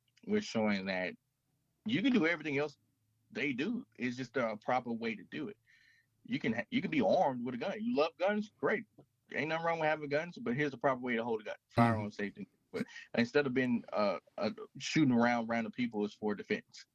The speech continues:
Speaker 2: Mm-hmm.
Speaker 1: You know, it's a tool versus a weapon. You know, so same thing when it goes with the First Amendment speech. You know, you can talk about the truth, you know, or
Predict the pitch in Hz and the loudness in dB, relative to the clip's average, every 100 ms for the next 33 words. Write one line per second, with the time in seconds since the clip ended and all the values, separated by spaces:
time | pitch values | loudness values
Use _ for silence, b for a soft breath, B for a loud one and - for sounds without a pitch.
0 | - 85 82 80 107 104 95 220 104 - | -4 -2 -2 -2 0 2 2 0 -4 0
1 | 147 143 131 117 117 - 107 104 95 - | 2 4 4 2 0 -2 -4 0 0 -4
2 | _ _ _ _ 107 120 120 117 117 117 | _ _ _ _ -2 4 4 4 2 0
3 | 113 127 131 120 123 120 113 113 113 110 | 0 2 2 2 4 6 4 4 2 2
4 | 107 - B B - - 107 117 110 104 | -2 -4 B B -10 -4 2 2 4 0
5 | 101 - 143 147 - - B B - 104 | 0 0 2 2 -4 -20 B B -2 2
6 | 104 101 104 107 120 117 113 110 104 110 | 4 4 2 4 2 2 2 2 2 -4
7 | - 147 156 143 - 117 120 113 104 113 | -8 -4 -4 -4 -8 -2 0 2 0 -2
8 | 127 | 0